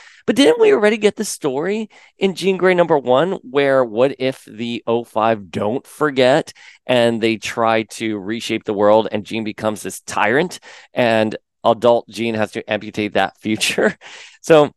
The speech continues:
I don't know. This seems a little redundant, and especially since it's the same editor working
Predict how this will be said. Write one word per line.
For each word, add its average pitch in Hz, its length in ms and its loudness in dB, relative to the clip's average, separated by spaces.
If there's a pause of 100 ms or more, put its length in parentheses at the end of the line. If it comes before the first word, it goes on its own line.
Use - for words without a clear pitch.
(160)
I 226 100 8
don't 277 140 6
know. 151 100 4
This 214 180 -8
seems 440 220 -4
a 208 80 -2
little 160 260 2
redundant, 110 920 -6
and 135 160 -4
especially 196 380 -6
since 156 240 -6
it's 123 120 -10
the 120 80 -4
same 120 240 -2
editor 107 460 2
working 101 680 -2